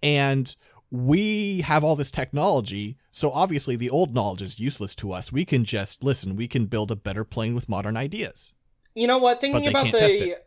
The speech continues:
Speaker 2: thinking about the Bradley fighting vehicle, I have to remind myself of, uh, Pentagon Wars and the Bradley fighting vehicle, which I know is dramatized, but it still has a similarly stupid development history I R L.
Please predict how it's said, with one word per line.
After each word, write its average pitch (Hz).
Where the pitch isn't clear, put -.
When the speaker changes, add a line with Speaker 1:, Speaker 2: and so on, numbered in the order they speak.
Speaker 2:
thinking 247
about 220
the 175
Bradley 170
fighting 156
vehicle, 156
I 180
have 202
to 285
remind 160
myself 147
of, 143
uh, 135
Pentagon 139
Wars 131
and 147
the 135
Bradley 139
fighting 139
vehicle, 135
which 214
I 370
know 311
is 220
dramatized, 170
but 262
it 262
still 294
has 190
a 170
similarly 156
stupid 147
development 143
history 139
I 131
R 123
L. 156